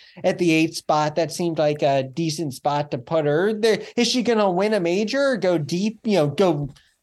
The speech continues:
deep, deep in a major? Absolutely not. But, and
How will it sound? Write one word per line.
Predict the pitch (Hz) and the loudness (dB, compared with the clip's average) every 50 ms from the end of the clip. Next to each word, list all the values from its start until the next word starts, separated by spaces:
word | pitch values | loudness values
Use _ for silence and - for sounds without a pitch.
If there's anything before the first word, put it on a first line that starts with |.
| _ _ - | _ _ -6
deep, | 139 160 185 196 226 220 - - | -2 0 2 2 0 -2 -2 0
deep | 185 196 208 214 214 214 | 2 2 2 2 2 2
in | 208 190 | 0 2
a | 175 | 2
major? | 156 160 170 190 220 214 262 247 | 0 0 0 0 0 0 2 2
Absolutely | 214 202 202 196 - - 185 202 208 196 190 175 | 4 4 2 2 0 -2 0 0 0 0 0 0
not. | 165 165 151 165 175 180 196 240 247 - - | 0 0 0 0 0 0 0 -2 -4 -4 -2
But, | 247 175 165 165 160 156 - - _ _ _ _ _ - | 0 2 2 2 0 -2 -6 -18 _ _ _ _ _ -4
and | 180 180 180 180 185 190 208 185 | -2 -2 -2 -2 -6 -8 -10 -8